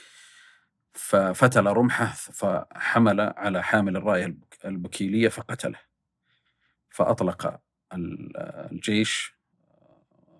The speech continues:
رصاصه على الأمير عبد الوهاب بن عامر وقتل في أثناء حملة ال-، ال-، الب-، البكيلية. فانتصر جيش الأمير عبد الوهاب بن عامر،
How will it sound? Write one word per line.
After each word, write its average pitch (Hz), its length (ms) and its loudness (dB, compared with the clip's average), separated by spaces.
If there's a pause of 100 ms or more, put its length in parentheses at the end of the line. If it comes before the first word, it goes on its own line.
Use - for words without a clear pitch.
(140)
رصاصه 95 640 0
على - 340 -6 (240)
الأمير 87 320 -6
عبد 87 160 -6
الوهاب 87 260 -8
بن - 120 -12
عامر 92 280 -4
وقتل - 320 -16 (300)
في - 160 -4
أثناء - 220 -4
حملة 87 360 -4
ال-، - 320 -12
ال-، - 340 -20 (600)
الب-، 95 340 -2
البكيلية. 92 640 -4 (1080)
فانتصر 104 1200 6
جيش 101 240 -4
الأمير 92 280 -4
عبد 90 160 -8
الوهاب 90 300 -4
بن 90 120 -10
عامر، 95 460 -10